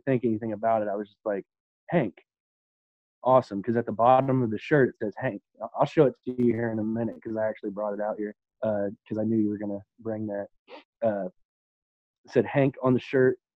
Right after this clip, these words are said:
I saw, like, this kind of, like, emaciated looking person, didn't even, didn't even register yet.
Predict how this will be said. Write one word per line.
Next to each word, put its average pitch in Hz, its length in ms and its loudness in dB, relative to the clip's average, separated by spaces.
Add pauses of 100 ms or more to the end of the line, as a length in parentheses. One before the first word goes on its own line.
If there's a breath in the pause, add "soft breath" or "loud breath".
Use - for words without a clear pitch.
(160)
I 104 260 -4 (180)
saw, 120 360 6
like, 107 260 -4
this 104 140 -6 (440)
kind 117 140 -4
of, 107 100 -6
like, 107 280 -8 (600)
emaciated 120 760 0
looking 117 320 -4
person, 120 440 -4
didn't 127 220 -2
even, 127 240 0 (360)
didn't 190 260 10
even 160 340 8 (160)
register 123 520 2
yet. 82 220 -6